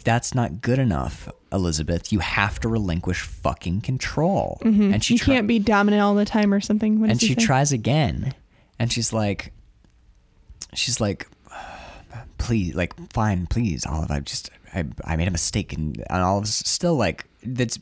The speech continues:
Speaker 1: it becomes nonverbal again.
Speaker 2: Mm-hmm.
Speaker 1: Olive doesn't say no. She just,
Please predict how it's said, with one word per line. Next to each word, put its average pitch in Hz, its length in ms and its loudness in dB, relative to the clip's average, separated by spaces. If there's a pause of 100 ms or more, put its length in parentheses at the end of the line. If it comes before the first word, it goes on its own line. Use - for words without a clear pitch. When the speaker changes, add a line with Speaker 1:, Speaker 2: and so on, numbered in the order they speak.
Speaker 1:
it 104 220 0
becomes 127 340 2
nonverbal 107 560 2
again. 64 300 -6
Speaker 2:
Mm-hmm. 220 280 6
Speaker 1:
Olive 117 300 2
doesn't 104 400 2
say 87 540 0 (240)
no. 90 400 2
She - 160 -2
just, - 360 -4